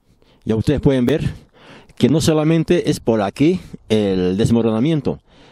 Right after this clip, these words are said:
ahora está allá por el otro, por el otro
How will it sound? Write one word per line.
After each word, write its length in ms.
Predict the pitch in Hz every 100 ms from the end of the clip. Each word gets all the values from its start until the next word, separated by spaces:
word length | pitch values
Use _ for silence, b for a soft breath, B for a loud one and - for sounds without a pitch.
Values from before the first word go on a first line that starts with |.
| b
ahora 340 | - 143 160 120
está 340 | 113 - 160
allá 220 | 131 147
por 280 | 160 - 123
el 220 | 117 117
otro, 420 | 160 185 - 101 80 _ _ b b b b b -
por 140 | 110
el 60 | 117
otro 640 | 156 - 135 123 117 98